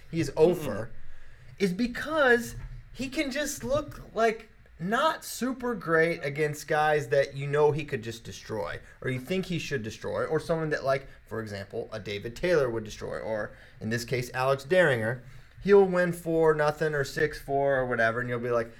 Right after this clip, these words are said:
Speaker 1: "Wow, he didn't really look great there. Wow, he really, he beat Nick Solzer two zero. I don't know, maybe David's gonna get him." And then, no, it's just, it's just a thing he does. He doesn't always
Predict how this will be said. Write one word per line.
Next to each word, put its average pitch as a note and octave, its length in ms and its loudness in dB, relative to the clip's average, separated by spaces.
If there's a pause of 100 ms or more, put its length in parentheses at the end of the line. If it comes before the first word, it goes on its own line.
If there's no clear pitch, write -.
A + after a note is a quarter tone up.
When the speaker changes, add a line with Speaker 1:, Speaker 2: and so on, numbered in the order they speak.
(120)
Speaker 1:
"Wow, D#3 180 -2
he C#3+ 80 0
didn't D#3+ 160 0
really D3+ 160 4
look D3 180 0
great D#3+ 300 2
there. - 200 -6 (200)
Wow, C3+ 300 2
he D3 200 -6
really, D3 440 -2 (120)
he C#3 160 -10
beat D#3+ 200 -4
Nick D3+ 180 2
Solzer D3 460 2
two D#3+ 240 -2
zero. B2+ 520 0
I B2 180 -2
don't D3+ 140 2
know, G#2+ 140 -4
maybe C3 240 -2
David's C#3 360 0
gonna D3 160 -6
get D3+ 200 2
him." G2+ 140 -8 (120)
And D#3+ 140 -2
then, E3+ 220 2
no, B2 300 6 (180)
it's E3 200 -2
just, - 220 -4 (280)
it's C#3+ 80 -8
just B3 180 0
a B3+ 60 8
thing A#3 300 6
he A#3 120 0
does. D3 420 4
He D3+ 80 -8
doesn't F#3 260 2
always F3 500 2